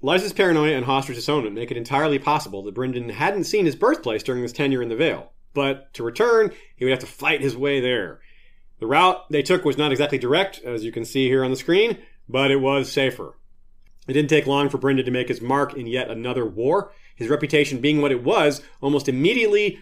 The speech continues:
Robb made the very smart decision to make the Blackfish the leader of his Outriders, his eyes and ears. George does a fantastic job of showing the finer points of warfare through Brynden. We often think of a war hero, here we are again with this comparison again, like a Barristan the Bold type,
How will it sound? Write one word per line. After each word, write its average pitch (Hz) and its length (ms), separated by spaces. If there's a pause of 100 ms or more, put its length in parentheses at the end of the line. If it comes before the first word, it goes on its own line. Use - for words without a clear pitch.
Robb 151 300
made 147 200
the 113 80
very 110 360
smart 139 400
decision 110 420
to - 100
make 127 240
the 123 60
Blackfish 131 480
the - 80
leader 139 320
of 117 60
his 123 120
Outriders, 95 640
his 113 120
eyes 127 320
and 107 100
ears. 98 440 (380)
George 196 260
does 175 120
a 170 60
fantastic 175 560
job 135 300
of 120 120
showing 127 200
the 127 80
finer 123 280
points 110 300
of 95 100
warfare 107 480
through 98 460
Brynden. 107 380 (420)
We 101 80
often 160 300
think 160 120
of 139 80
a 123 60
war 139 240
hero, 139 480 (680)
here 101 160
we 127 140
are 151 140
again 185 180
with 160 80
this 208 100
comparison 139 440
again, 139 280
like 127 140
a 120 60
Barristan 139 640
the 117 80
Bold 143 420
type, 92 360